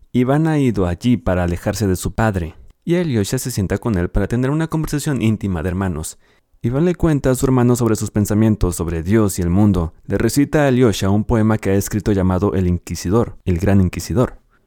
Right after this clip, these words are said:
El poema describe a Cristo regresando a la tierra del siglo dieciséis. La iglesia lo arroja a la cárcel. El gran inquisidor le explica que su presencia es una problemática para el mundo. La iglesia ha pasado años tratando de reemplazar la sensación de libertad que Cristo le dio al hombre con seguridad.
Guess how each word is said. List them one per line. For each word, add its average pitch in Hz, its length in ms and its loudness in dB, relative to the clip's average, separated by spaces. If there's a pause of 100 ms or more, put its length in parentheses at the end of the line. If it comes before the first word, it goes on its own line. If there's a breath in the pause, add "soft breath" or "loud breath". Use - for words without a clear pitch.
(220)
El 139 160 0
poema 180 320 0
describe 147 380 0
a 135 40 -2
Cristo 143 300 0
regresando 117 540 2
a 110 40 4
la 92 120 2
tierra 113 260 2
del 95 140 2
siglo 98 260 0
dieciséis. 90 640 -2
La 98 180 0
iglesia 107 360 2
lo 117 100 4
arroja 110 420 0
a - 20 0
la 80 100 -4
cárcel. 127 560 0 (240 soft breath)
El 107 140 -2
gran 151 200 2
inquisidor 120 400 2
le 110 60 4
explica 104 480 0
que 98 100 -4
su 92 140 -4
presencia 123 420 0
es 120 120 -2
una 127 160 0
problemática 107 640 2
para 90 160 0
el 85 80 2
mundo. 92 420 4 (220)
La 104 100 -2
iglesia 139 520 2
ha 139 60 -6 (160)
pasado 131 580 0
años 143 360 2
tratando 113 460 4
de 95 100 4
reemplazar 90 500 -2
la 90 120 0
sensación 92 440 -2
de 123 100 2
libertad 120 420 2
que - 240 -8
Cristo 117 320 0
le 90 140 0
dio 95 160 2
al 113 120 4
hombre 107 340 0
con 92 180 -4
seguridad. 87 500 -4